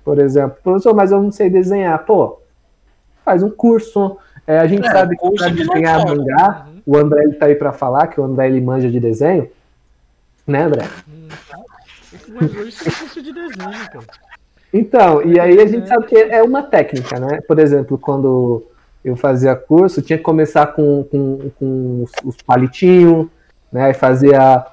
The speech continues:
Speaker 1: o bonequinho de palito,
Speaker 3: Sim,
Speaker 1: aí depois ia
Speaker 3: sim.
Speaker 1: colocando as articulações, e
Speaker 3: Sim.
Speaker 1: depois ia moldando o músculo, e
Speaker 3: Continua
Speaker 1: aí
Speaker 3: da
Speaker 1: por
Speaker 3: mesma
Speaker 1: diante.
Speaker 3: forma.
Speaker 1: Então, tem uma técnica, né? Não é assim.
Speaker 3: Uhum.
Speaker 1: Tem aquilo que a gente fala que é o seguinte: é, tem a pessoa que nasce com dom,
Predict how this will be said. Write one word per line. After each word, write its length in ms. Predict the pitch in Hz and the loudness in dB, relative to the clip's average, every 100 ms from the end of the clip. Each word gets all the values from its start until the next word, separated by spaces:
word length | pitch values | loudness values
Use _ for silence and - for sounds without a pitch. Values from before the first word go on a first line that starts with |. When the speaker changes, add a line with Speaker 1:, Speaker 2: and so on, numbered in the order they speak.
| _ - | _ -4
Speaker 1:
o 60 | |
bonequinho 380 | 143 151 135 135 | 2 2 2 -4
de 60 | 120 | -4
palito, 560 | 175 185 180 165 160 160 | 0 2 4 6 4 2
Speaker 3:
Sim, 60 | |
Speaker 1:
aí 80 | 139 | 0
depois 300 | 139 147 135 | 2 0 0
ia 80 | 139 | -2
Speaker 3:
sim. 60 | |
Speaker 1:
colocando 380 | - 135 - 139 | -2 -4 -2 -4
as 60 | 135 | -2
articulações, 920 | 127 - 143 180 - 175 160 143 127 | -4 -2 0 0 -2 0 0 0 -4
e 40 | |
Speaker 3:
Sim. 80 | 127 | -6
Speaker 1:
depois 280 | 120 147 135 | 0 0 2
ia 80 | 127 | 0
moldando 460 | 131 127 120 120 | -2 -2 -4 -2
o 100 | 147 | 0
músculo, 680 | 165 185 180 151 - 143 143 _ - | 4 6 6 4 0 -4 -4 _ -10
e 140 | 170 | 2
Speaker 3:
Continua 60 | 156 | 2
Speaker 1:
aí 80 | 185 | 2
Speaker 3:
da 100 | 190 | 2
Speaker 1:
por 100 | 381 | 2
Speaker 3:
mesma 120 | 370 | 2
Speaker 1:
diante. 160 | 440 262 | 2 0
Speaker 3:
forma. 120 | 359 - | -4 -6
Speaker 1:
Então, 180 | 494 - - _ _ _ - | -6 -6 -18 _ _ _ -4
tem 220 | 311 285 | 0 2
uma 160 | 208 | 0
técnica, 600 | 170 - 120 - 113 123 | -2 -4 -4 -6 -10 -8
né? 200 | 117 131 | -8 -8
Não 160 | 143 139 | -6 -4
é 60 | 175 | -4
assim. 380 | 180 - 120 - _ _ _ _ | -6 -6 -6 -8 _ _ _ _
Speaker 3:
Uhum. 60 | 180 | 2
Speaker 1:
Tem 160 | 214 | 4
aquilo 400 | 262 269 196 226 | 4 2 2 2
que 100 | 208 | 0
a 40 | 165 | -2
gente 220 | 170 165 | -2 -4
fala 260 | - 151 156 | 0 2 2
que 100 | 160 | 0
é 20 | |
o 60 | 151 | -2
seguinte: 540 | 185 175 131 - - _ _ - | -2 -2 -2 -6 -18 _ _ -6
é, 220 | 143 143 | -2 -2
tem 200 | 147 175 | -2 -4
a 60 | 180 | -2
pessoa 340 | 170 - 147 | -2 2 0
que 120 | 143 | 0
nasce 300 | 147 147 151 | -2 -2 -4
com 160 | - 156 | -2 0
dom, 300 | 139 139 - | 2 0 -2